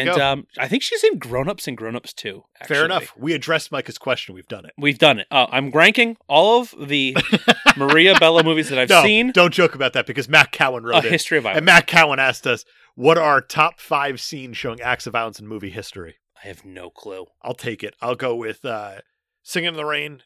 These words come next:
Speaker 1: with, uh, Clockwork Orange. Very
Speaker 2: Oh,
Speaker 1: good.
Speaker 2: okay.
Speaker 1: I'm going to go with the chariot race in Ben-Hur. It is
Speaker 2: Oh.
Speaker 1: violent as fuck.
Speaker 2: Wow.
Speaker 1: Real stuntmen there. They got their asses handed
Speaker 2: Yeah.
Speaker 1: to 'em. Throwing,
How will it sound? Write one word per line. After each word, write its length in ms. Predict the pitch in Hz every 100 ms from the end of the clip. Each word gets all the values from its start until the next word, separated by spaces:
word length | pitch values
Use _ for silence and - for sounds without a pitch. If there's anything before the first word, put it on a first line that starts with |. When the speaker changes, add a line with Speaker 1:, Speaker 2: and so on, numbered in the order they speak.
| _ 151
Speaker 1:
with, 200 | 131 151
uh, 180 | 120
Clockwork 340 | - 147 135 131
Orange. 380 | 143 202 - _ _ _ _ _ 147
Very 240 | 175 156
Speaker 2:
Oh, 20 |
Speaker 1:
good. 240 | 139 175 185
Speaker 2:
okay. 300 | 139 120 120 _ _ _
Speaker 1:
I'm 200 | - 143
going 300 | 131 143 147
to 100 | 135
go 560 | 123 131 123 123 123 113 _ _ _
with 480 | 113 107 127 113 - _ _ _ _
the 80 | 117
chariot 440 | - 147 160 190 180
race 460 | 196 254 - - _ _ -
in 480 | 135 127 123 120 _ _ _ -
Ben-Hur. 520 | 147 147 160 226 233 _ _ -
It 100 | 131
is 160 | 170
Speaker 2:
Oh. 60 | 98
Speaker 1:
violent 380 | - 170 123 80
as 160 | - _ _ _ _ _
fuck. 480 | 143 139 117 - - _ _ 110
Speaker 2:
Wow. 260 | 107 143
Speaker 1:
Real 100 | 147
stuntmen 560 | 143 - 165 180 190 175
there. 180 | 151 156
They 120 | 127
got 160 | 135 -
their 100 | 101
asses 300 | 131 120 95
handed 380 | 90 - 120 117
Speaker 2:
Yeah. 100 | 110
Speaker 1:
to 200 | 156 226
'em. 60 | 226 _ _ _
Throwing, 200 | 160 120